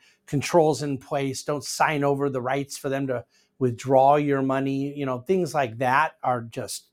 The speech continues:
I'm not even including that in this. It's so obvious to me. But, uh, I think the deeper level of trust comes from the person who seems willing to share unpopular truths, who is willing to be countercultural, who's willing to say that, uh,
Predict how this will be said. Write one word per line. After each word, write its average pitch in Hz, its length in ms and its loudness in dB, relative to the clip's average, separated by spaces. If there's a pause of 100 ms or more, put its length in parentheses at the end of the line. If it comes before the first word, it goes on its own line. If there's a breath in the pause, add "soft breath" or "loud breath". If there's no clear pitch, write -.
(120)
I'm 127 100 -2
not 123 160 0
even 117 180 -4
including 151 460 -4
that 95 180 -10
in 104 80 -16
this. 110 280 -12
It's 117 100 -16
so 127 160 0
obvious 131 640 -2
to 123 100 -20
me. 147 360 -4 (640 soft breath)
But, 156 380 2
uh, 151 420 6
I 160 100 2
think 160 160 -4
the 143 80 -2
deeper 185 400 -2
level 196 260 4
of 202 60 -2
trust 143 400 -2
comes 147 320 -6
from 143 500 -2 (440)
the 151 300 2
person 160 420 -4
who 170 140 -6
seems 196 340 -4
willing 139 380 -4
to - 120 -12
share 139 400 -2
unpopular 151 520 -4
truths, - 540 -6 (580)
who 156 180 4
is 156 160 0
willing 147 240 0
to 175 80 0
be 175 140 -2
countercultural, 151 880 -4
who's 139 180 -6
willing 143 300 -2
to 156 100 -4
say 147 480 0 (440)
that, 147 380 0
uh, 147 320 2